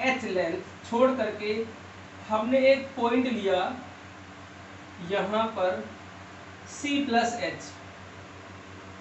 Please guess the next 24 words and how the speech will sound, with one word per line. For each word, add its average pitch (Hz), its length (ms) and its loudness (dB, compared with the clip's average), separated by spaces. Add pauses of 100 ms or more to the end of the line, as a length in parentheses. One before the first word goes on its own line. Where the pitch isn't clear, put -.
(140)
तो 262 120 4
सी 349 300 8 (100)
प्लस 294 360 6
एच 277 280 4
पर 220 340 12 (760)
जो 302 180 6
हमारी 226 460 10
वैल्यू 220 440 4
होगी 208 420 2 (440)
फंक्शन 240 480 6
की, 226 240 0 (320)
वो 240 140 2
होगी 214 380 2 (280)
एफ़सी 226 680 -2
प्लस 208 360 4
एच। - 300 -6 (1500)
तो 285 140 4
ये 269 300 8
है 311 140 10
हमारे 262 380 12
पास 262 440 8
एक 247 260 4
पॉइंट 247 400 2
ए, 240 100 6